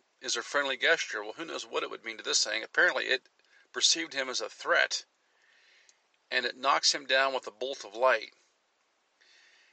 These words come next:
And this is another one of those cases where the U F O is basically treating humans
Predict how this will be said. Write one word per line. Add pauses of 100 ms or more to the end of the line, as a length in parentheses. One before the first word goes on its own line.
(120)
And
this
is
another
one
of
those
cases
where
the
U
F
O
is
basically (140)
treating
humans